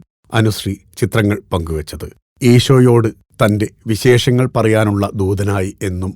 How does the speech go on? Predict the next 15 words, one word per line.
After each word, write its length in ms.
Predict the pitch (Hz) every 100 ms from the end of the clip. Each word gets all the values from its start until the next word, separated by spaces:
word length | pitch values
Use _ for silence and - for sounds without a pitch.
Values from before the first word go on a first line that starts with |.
| -
അവിടെ 280 | 90 87 92
ഉണ്ടാകണമെന്ന് 600 | 101 92 92 95 95 98 165 - -
അനുശ്രീ 440 | 101 92 - 82 -
ആശംസിച്ചു. 640 | 87 82 - - 80 - 85 _ _ _
അനുശ്രീ 360 | 127 135 - 143 - _
പങ്കുവച്ച 460 | 104 107 117 113 -
കുറിപ്പിന്റെ 440 | 113 104 104 95 98 -
പൂർണ്ണ 360 | 95 87 92
രൂപം. 320 | 98 80 76 - _ _ _ -
"സച്ചുവേ, 420 | 123 - 135 113 - _ -
ഒരുപാട് 500 | 107 101 104 104 101
സന്തോഷം, 520 | 95 80 87 - 76 _ _ _ -
ഒരുപാട് 440 | 143 147 151 151 151
അഭിമാനം. 500 | 98 90 92 87 78 - _ -
കാരണം 380 | 104 104 95 107